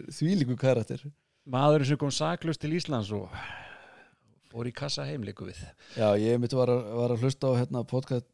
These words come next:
Speaker 1: podcastið með honum Sigga Eggerts og, og, hérna, rifja upp allar þessar sögur á honum, en, en, þú veist, það sem að rifjaðist upp fyrir mér var önnur, sko, að,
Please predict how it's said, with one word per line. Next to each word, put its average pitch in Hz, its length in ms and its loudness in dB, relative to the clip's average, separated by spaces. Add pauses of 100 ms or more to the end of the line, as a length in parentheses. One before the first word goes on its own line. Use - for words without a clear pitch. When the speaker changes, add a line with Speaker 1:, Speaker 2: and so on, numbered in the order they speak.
(100)
Speaker 1:
podcastið 120 600 -2
með 117 200 -2
honum 113 280 0
Sigga 120 280 0
Eggerts 107 400 -6
og, 117 100 -6
og, 110 300 -6
hérna, 104 460 -2 (1040)
rifja 117 320 4
upp 120 100 4
allar - 220 2
þessar 131 240 0
sögur 131 400 2
á 123 60 2
honum, 117 300 -2
en, 120 220 -6
en, 120 220 -6 (460)
þú 131 80 -12
veist, - 320 -20 (680)
það 120 160 2
sem 123 160 0
að 120 80 2
rifjaðist 131 400 2
upp 147 140 2
fyrir 127 160 2
mér 139 160 4
var 123 180 2
önnur, 139 320 2
sko, 127 160 -6
að, 123 220 -4